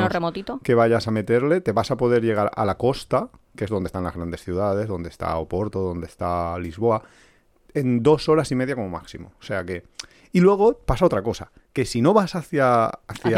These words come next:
Speaker 2: la costa,
Speaker 1: la
Speaker 2: claro,
Speaker 1: costa,
Speaker 2: puedes ir
Speaker 1: te
Speaker 2: a
Speaker 1: puedes ir hacia
Speaker 2: Extremadura.
Speaker 1: España, que mucha
Speaker 2: O a
Speaker 1: gente
Speaker 2: Galicia, o a donde sea,
Speaker 1: claro,
Speaker 2: claro.
Speaker 1: mucha gente de, de Portugal que vive fronteriza, que vive casi en la frontera, muchas veces se va a comprar o a utilizar los servicios,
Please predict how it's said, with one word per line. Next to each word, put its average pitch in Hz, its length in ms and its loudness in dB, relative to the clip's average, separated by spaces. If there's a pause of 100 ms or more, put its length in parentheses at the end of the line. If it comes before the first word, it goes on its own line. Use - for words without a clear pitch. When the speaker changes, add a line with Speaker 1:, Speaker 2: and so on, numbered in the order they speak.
Speaker 2:
la - 40 2
costa, - 220 2
Speaker 1:
la 254 80 4
Speaker 2:
claro, 170 180 4
Speaker 1:
costa, 208 160 2
Speaker 2:
puedes 185 160 0
ir 214 80 -6
Speaker 1:
te - 40 6
Speaker 2:
a 151 40 2
Speaker 1:
puedes 156 180 6
ir 165 40 6
hacia 180 80 8
Speaker 2:
Extremadura. 160 180 4
Speaker 1:
España, 165 340 2
que 120 100 -8
mucha 120 200 -2
Speaker 2:
O - 20 -8
a - 40 -12
Speaker 1:
gente 170 280 4
Speaker 2:
Galicia, 120 420 2
o 143 140 -6
a 143 60 -6
donde 147 220 -8
sea, 202 120 -4
Speaker 1:
claro, 131 220 4
Speaker 2:
claro. 151 220 -6
Speaker 1:
mucha 135 240 -2
gente 135 300 2
de, 98 680 -2 (240)
de - 260 -12
Portugal 107 380 -4
que 123 100 -2
vive 110 240 0 (160)
fronteriza, 107 600 -4
que 90 80 -14
vive 104 260 -4 (440)
casi 104 280 -8
en 107 80 -2
la 101 100 0
frontera, 123 500 0 (240)
muchas 117 280 0
veces 120 300 0
se - 120 -2
va 104 260 2
a - 40 -4
comprar 123 580 2
o 107 140 2
a 92 260 -2 (220)
utilizar 110 420 -6
los 117 140 -2
servicios, 120 500 0